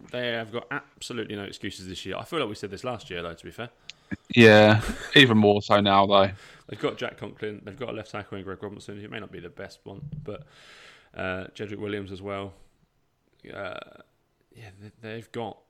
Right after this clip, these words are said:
Speaker 1: so much talent. They've got, it's just all over the field.
Speaker 2: Yeah,
Speaker 1: The biggest
Speaker 2: and
Speaker 1: question again is,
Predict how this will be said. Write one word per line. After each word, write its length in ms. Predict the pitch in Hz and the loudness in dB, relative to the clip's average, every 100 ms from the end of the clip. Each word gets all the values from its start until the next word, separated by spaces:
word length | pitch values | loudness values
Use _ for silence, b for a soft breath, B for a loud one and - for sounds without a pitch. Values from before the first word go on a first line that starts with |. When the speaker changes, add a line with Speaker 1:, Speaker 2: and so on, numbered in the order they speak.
| _ _ | _ _
Speaker 1:
so 260 | - - 113 | -14 -10 -8
much 200 | 104 - | -10 -14
talent. 420 | - 104 90 - _ _ _ | -14 -12 -12 -18 _ _ _
They've 180 | 104 101 | -14 -8
got, 200 | 110 - _ _ _ _ _ _ _ _ - | -8 -10 _ _ _ _ _ _ _ _ -14
it's 140 | 123 | -14
just 200 | 151 - | -14 -10
all 80 | 120 | -8
over 120 | 98 | -8
the 80 | 95 | -12
field. 360 | - 147 131 - _ _ _ _ _ _ _ _ _ _ _ _ _ _ _ - | -10 -10 -10 -16 _ _ _ _ _ _ _ _ _ _ _ _ _ _ _ -8
Speaker 2:
Yeah, 240 | 131 107 | -6 -6
Speaker 1:
The 100 | 127 | -8
biggest 300 | 120 135 127 | -6 -6 -4
Speaker 2:
and 180 | 143 - | -8 -8
Speaker 1:
question 280 | 127 - 113 | -14 -12 -12
again 220 | 117 107 | -10 -10
is, 200 | 95 95 | -10 -12